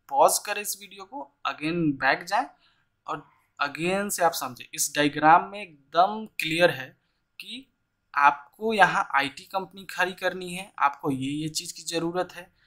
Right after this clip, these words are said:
आईएएस, infrastructure as a services में ये ज़रूरत,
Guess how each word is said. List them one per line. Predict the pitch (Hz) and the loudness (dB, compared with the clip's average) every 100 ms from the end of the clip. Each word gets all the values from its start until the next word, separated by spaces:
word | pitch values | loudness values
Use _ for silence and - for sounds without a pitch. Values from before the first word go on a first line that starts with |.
| _ _ _ - | _ _ _ 6
आईएएस, | 143 170 - 175 190 160 147 - - | 8 8 2 -6 -4 -2 -2 -2 -6
infrastructure | 156 165 160 208 202 - 202 - 208 | -8 -6 -2 0 0 -4 -6 -8 2
as | 147 151 | 2 2
a | 160 147 | -2 -2
services | 139 143 151 180 202 | -6 -6 -6 -6 -8
में | 180 | -12
ये | 139 139 165 | -8 -6 -4
ज़रूरत, | 170 175 180 - | 0 0 -2 -10